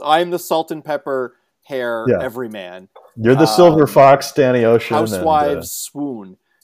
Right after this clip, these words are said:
Speaker 1: at my
Speaker 2: Mm-hmm.
Speaker 1: approach. Look, you mentioned team sports, and, and many heist films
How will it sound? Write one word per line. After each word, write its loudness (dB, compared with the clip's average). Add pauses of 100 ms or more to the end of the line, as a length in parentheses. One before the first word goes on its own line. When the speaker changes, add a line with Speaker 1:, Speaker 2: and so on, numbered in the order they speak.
(100)
Speaker 1:
at -10
my -6
Speaker 2:
Mm-hmm. -14
Speaker 1:
approach. -10
Look, -10
you -10
mentioned -8
team -14
sports, -10
and, -14 (420)
and -12 (120)
many -10
heist -10
films -8